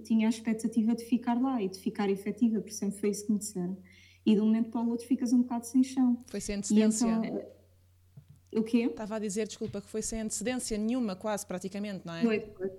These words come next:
Speaker 1: foi, completamente, completamente. Pá, eu sabia que ele estava numa fase financeira complicada, mas não me foi dada essa preparação.
Speaker 2: Uhum.
Speaker 1: Antes, pelo contrário, a minha equipa e mesmo a diretora do museu sempre acharam que eu iria ficar e pronto,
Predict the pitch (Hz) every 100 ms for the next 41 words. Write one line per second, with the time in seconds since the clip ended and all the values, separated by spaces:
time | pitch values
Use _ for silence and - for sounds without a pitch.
0 | - 180 185 - 208 - 196 - 190 196
1 | - - - 202 196 196 196 190 214 -
2 | - 196 185 214 - 226 233 254 - 233
3 | 233 226 220 - 208 - 226 214 - 226
4 | 214 214 208 202 - 202 220 220 233 240
5 | 247 254 262 - _ _ - 220 233 247
6 | 240 - 254 233 240 220 226 - 226 226
7 | - - 214 202 - 180 180 - 247 233
8 | 202 202 202 - - 202 196 208 - 202
9 | 185 185 196 202 202 247 254 247 - 208
10 | 202 190 190 190 190 196 196 202 196 202
11 | 190 214 - 214 214 - 214 214 220 220
12 | 220 220 240 226 247 254 202 180 - 247